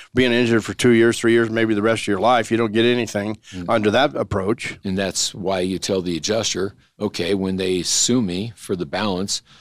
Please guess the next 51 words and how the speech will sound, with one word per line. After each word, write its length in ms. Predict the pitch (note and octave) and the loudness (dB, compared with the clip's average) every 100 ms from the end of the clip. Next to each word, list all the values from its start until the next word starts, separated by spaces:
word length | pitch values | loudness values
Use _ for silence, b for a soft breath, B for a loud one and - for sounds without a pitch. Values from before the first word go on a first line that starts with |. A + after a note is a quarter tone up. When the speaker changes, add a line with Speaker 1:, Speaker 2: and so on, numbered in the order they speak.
| b | b
Speaker 2:
you're 160 | - G2+ | -6 -4
gonna 180 | G2+ G2+ | -2 -2
be 140 | F#2+ | -2
my 120 | F2+ | -2
first 320 | F2 G2+ F2+ - | -4 -4 -4 -2
witness. 400 | A2 F2+ - - - | -4 -4 -12 -12 -8
And, 480 | F#2 F#2 F#2 F2 - | -6 -4 -4 -6 -6
uh, 60 | |
you 220 | - F#2+ | -4 -4
know, 200 | F#2 F#2 | -2 -4
if 160 | G2+ E2 | -4 -6
it 80 | F2 | -4
doesn't 280 | F#2 F2 F2+ | -4 -2 -2
work, 240 | G#2+ F#2+ | -2 -2
then 160 | G#2 F2+ | -4 -4
I'm 100 | F2+ | -4
gonna 160 | F2 | -6
come 180 | - F#2+ | -6 -6
after 260 | F2 - D#2+ | -6 -8 -4
you." 260 | F#2+ F#2 | -2 -2
Of 80 | G2 | -2
course, 320 | - E2+ - - b b | -6 -8 -8 -10 b b
uh, 140 | F#2 F#2 | -8 -6
they 160 | F#2+ F#2 | -4 -4
laugh 280 | F2+ F2+ | -4 -6
at 120 | E2 D#2+ | -10 -8
that, 320 | F2+ E2+ - | -8 -6 -8
but 180 | F#2+ F#2+ - | -8 -10 -8
the, 120 | G2+ F2+ | -8 -6
the 120 | F#2+ | -2
bottom 280 | G2+ G2+ G2 | 0 0 2
line 240 | G#2+ A#2 | 0 0
is 160 | F#2 F2 | -2 -4
you 60 | |
can't 220 | - G2 E2+ | -4 -6 -6
take 180 | F2+ | -8
the 60 | - | -6
deal. 260 | G#2 C3+ - | -6 -6 -8
You, 100 | - | -8
you 260 | F#2 F#2 F#2+ | -6 -4 -4
can't 320 | - G#2+ F#2 | -2 -4 -2
take 220 | F#2+ B2+ - | 0 0 0
it. 100 | - B B | -16 B B
You, 160 | - G#2 | -2 -2
there's 300 | A#2 G#2 G2 | 2 0 0
no 180 | G#2 A#2 | 0 2
way 280 | G#2 A#2 B2 | 2 2 2
you 200 | G#2 F#2 | 0 -4
can 140 | F2 | -6
take 260 | B2 A2 | -2 -2
it. 100 | - | -2